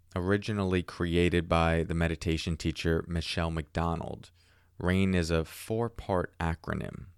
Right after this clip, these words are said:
that stands for recognize, allow, investigate, and non-identification,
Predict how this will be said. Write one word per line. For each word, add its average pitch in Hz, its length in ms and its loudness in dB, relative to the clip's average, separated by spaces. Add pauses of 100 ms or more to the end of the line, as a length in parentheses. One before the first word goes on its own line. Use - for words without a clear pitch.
(160)
that 82 220 -4
stands 80 420 -2
for - 460 -6 (200)
recognize, 113 1160 -4 (160)
allow, 85 840 0 (380)
investigate, 101 920 -4 (340)
and 80 260 -6
non-identification, 82 1200 -2